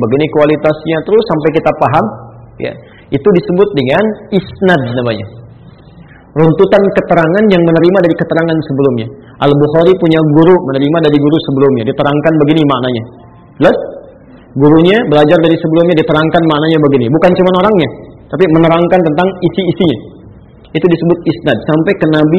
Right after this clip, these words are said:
sallallahu alaihi wasallam. Sekarang perhatikan. Diberikan bab di hadis Sahih Muslim dari referensi yang kita tuliskan tadi, bahwa,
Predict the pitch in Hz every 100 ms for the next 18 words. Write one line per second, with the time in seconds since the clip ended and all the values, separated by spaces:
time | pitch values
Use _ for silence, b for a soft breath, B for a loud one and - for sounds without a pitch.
0 | 185 151 135 127 123 123 110 104 - -
1 | - - - - - - - - - -
2 | - 170 170 - - - - - - -
3 | - - - - - - - - - -
4 | - - 160 175 170 165 156 113 113 -
5 | - - - - - - - - - -
6 | 147 151 160 170 156 151 196 - 160 165
7 | 175 185 160 160 147 143 165 202 247 -
8 | 139 147 143 147 160 156 151 143 - 139
9 | 113 127 120 117 165 320 - B B 135
10 | 147 123 139